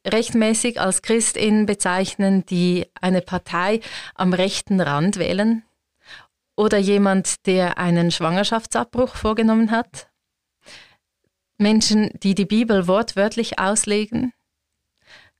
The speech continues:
Kann man sich Christin nennen, wenn man ganz links wählt? Oder wenn man die Bibel nicht wörtlich nimmt?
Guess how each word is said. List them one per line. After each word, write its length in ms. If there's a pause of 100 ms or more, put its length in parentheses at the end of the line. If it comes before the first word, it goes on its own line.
(320)
Kann 160
man 100
sich 220
Christin 420
nennen, 460
wenn 280
man 380
ganz 320
links 380
wählt? 580 (1040)
Oder 220
wenn 180
man 240
die 100
Bibel 380
nicht 480
wörtlich 400
nimmt? 380